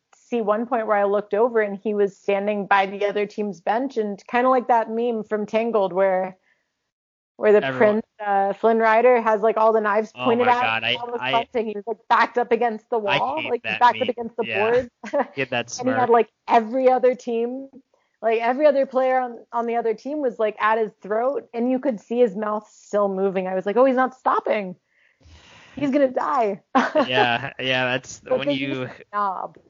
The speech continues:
Speaker 1: is what
Speaker 2: What?
Speaker 1: I like. Like, that was so creative. That's, you, you don't hear that kind of,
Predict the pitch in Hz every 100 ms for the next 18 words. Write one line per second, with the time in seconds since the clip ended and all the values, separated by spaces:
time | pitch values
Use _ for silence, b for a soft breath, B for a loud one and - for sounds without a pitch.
0 | _ - 208 185 196 180 180 - - 220
1 | 247 269 294 - 277 277 - 247 185 180
2 | 175 151 196 - _ - 233 214 185 214
3 | 262 269 247 208 202 190 180 - 190 180
4 | 175